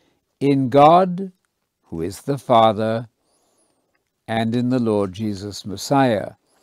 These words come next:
grace and peace to you. We give thanks to God always for you all, mentioning you in our prayers.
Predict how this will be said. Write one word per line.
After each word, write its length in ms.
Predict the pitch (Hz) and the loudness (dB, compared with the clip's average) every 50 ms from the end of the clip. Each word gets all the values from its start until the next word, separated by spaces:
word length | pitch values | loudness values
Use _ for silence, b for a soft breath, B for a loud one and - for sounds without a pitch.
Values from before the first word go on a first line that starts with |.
| _ _ _ _ _ _ _ _ _ _ - | _ _ _ _ _ _ _ _ _ _ -2
grace 680 | 151 147 143 147 147 135 - - - - - - _ _ _ _ _ _ - | 2 4 4 4 2 0 -4 -12 -14 -16 -18 -20 _ _ _ _ _ _ -14
and 260 | 107 107 104 98 _ | -12 -12 -12 -12 _
peace 320 | - 143 127 117 107 - - - | -6 -4 -4 -4 -4 -6 -12 -14
to 160 | - 123 104 | -10 -8 -8
you. 400 | 90 78 - 82 - - - _ _ _ _ _ _ _ _ _ _ _ _ _ _ _ _ _ _ _ _ _ _ _ _ _ _ _ _ | -8 -8 -12 -14 -16 -18 -18 _ _ _ _ _ _ _ _ _ _ _ _ _ _ _ _ _ _ _ _ _ _ _ _ _ _ _ _
We 160 | - 120 120 120 | -8 -6 -6 2
give 220 | 117 170 185 175 | 4 4 4 4
thanks 460 | - - 208 208 208 208 - - - | 4 2 2 4 4 2 0 -4 -4
to 80 | - 147 | -4 0
God 280 | 127 165 170 170 170 | 6 8 8 8 8
always 680 | 165 185 185 185 180 156 123 110 104 101 101 101 101 - | 8 6 6 6 6 4 2 0 -2 -2 -4 -8 -10 -12
for 280 | - - 127 123 127 | -10 -4 -2 0 2
you 180 | 127 127 123 120 - | 2 2 2 0 -2
all, 580 | - 165 190 196 165 113 82 65 60 - - - _ _ _ _ _ _ _ _ _ _ _ _ _ _ _ _ _ _ _ _ | 0 2 4 4 2 2 -2 -6 -8 -12 -16 -20 _ _ _ _ _ _ _ _ _ _ _ _ _ _ _ _ _ _ _ _
mentioning 760 | - 98 104 123 139 139 - - - - 131 123 123 123 123 | -12 -6 -2 -2 -2 -2 -2 -8 -10 -8 -6 -4 -2 -2 -2
you 460 | 120 120 120 120 117 117 113 123 147 - _ | -2 -4 -4 -4 -4 -6 -8 -10 -12 -18 _
in 140 | - 95 95 | -16 -12 -8
our 220 | 95 92 92 98 95 | -6 -4 -4 -6 -6
prayers. 760 | _ - 139 131 117 101 82 71 64 - - - - - | _ -2 -2 0 0 0 -2 -4 -8 -12 -14 -16 -20 -20